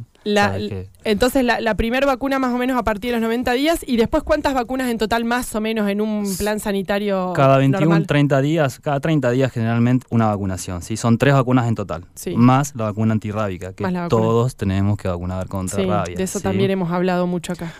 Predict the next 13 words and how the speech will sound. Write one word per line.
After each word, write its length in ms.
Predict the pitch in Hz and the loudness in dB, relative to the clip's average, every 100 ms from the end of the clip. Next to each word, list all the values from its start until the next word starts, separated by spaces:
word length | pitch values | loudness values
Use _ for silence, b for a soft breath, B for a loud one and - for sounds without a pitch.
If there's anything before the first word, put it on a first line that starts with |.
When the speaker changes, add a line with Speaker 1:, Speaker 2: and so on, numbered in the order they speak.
| B | B
Speaker 2:
Buenísimo. 520 | 107 107 104 - 92 - | -2 0 0 -2 -4 4
Y 80 | 170 | 4
después 260 | 165 202 | 6 4
revacunaciones 560 | 185 143 123 123 127 113 | 4 4 4 2 0 -2
anuales. 400 | 107 95 85 - | -2 -4 -6 -10
Speaker 1:
Revacunaciones 680 | - 190 185 185 170 202 180 | -6 -4 -4 -6 -6 -4 -4
anuales. 120 | 170 | 2
Speaker 2:
Las 120 | 117 113 | 4 4
desparasitaciones 760 | 113 120 113 123 117 156 160 | 2 -2 -2 -2 2 6 6
pueden 320 | 123 123 117 113 | 4 2 2 0
ser 220 | 120 117 | -2 -4
cada 180 | 110 104 | -4 -4
cuatro 600 | - 123 113 120 120 | 0 0 2 -2 -2